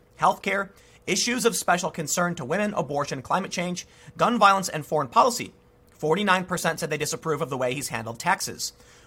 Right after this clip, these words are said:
while forty-two percent said they approve." They go on to say, "In addition, sixty-five percent of respondents said Trump has acted in an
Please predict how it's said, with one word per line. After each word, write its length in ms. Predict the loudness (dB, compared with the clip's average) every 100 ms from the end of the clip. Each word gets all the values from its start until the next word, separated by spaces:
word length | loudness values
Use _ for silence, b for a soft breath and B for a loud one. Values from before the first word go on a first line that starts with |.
| -6
while 160 | -6
forty-two 500 | -4 -4 -4 -2 -2
percent 380 | 0 0 0 -2
said 220 | -4 -4
they 100 | -2
approve." 480 | -2 2 0 0 -10 -20 _ _ _ _ _ _ _ -16
They 80 | -10
go 60 | -6
on 80 | -4
to 60 |
say, 300 | 0 0 -2 -6 b b b b
"In 80 | -2
addition, 380 | 4 6 6 2
sixty-five 600 | -2 -6 -4 2 6 6
percent 200 | 2 -2
of 60 | -2
respondents 480 | 2 4 4 2 -2
said 140 | -2
Trump 260 | 2 0 2
has 180 | -4 0
acted 300 | 0 2 -2
in 100 | -4
an 120 | -4